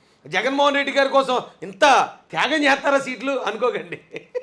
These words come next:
దాని వెనకాల పెద్ద బొక్క ఉంది. అయితే ఆ బొక్క ఏంటి చెప్పే ముందు, ముందోసారి తమ్ముడు పడుతున్న బాధ ఏంటో ఖచ్చితంగా మనం చూడాల్సిందేనండి.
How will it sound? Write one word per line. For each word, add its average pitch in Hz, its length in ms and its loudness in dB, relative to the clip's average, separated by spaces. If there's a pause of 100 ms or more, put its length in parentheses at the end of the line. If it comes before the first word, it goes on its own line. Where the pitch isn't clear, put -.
(1160)
దాని 226 180 2
వెనకాల 262 400 0
పెద్ద 220 200 -4
బొక్క 170 320 -8
ఉంది. 170 300 -10 (540)
అయితే 262 420 4 (360)
ఆ 202 60 2
బొక్క 233 240 0
ఏంటి 294 240 2
చెప్పే 262 180 0
ముందు, 262 520 -2 (200)
ముందోసారి 240 680 2 (140)
తమ్ముడు 233 240 -2
పడుతున్న 240 300 -2
బాధ 185 300 -2
ఏంటో 196 420 -2 (260)
ఖచ్చితంగా 180 360 -8
మనం 226 280 -6
చూడాల్సిందేనండి. 175 680 -8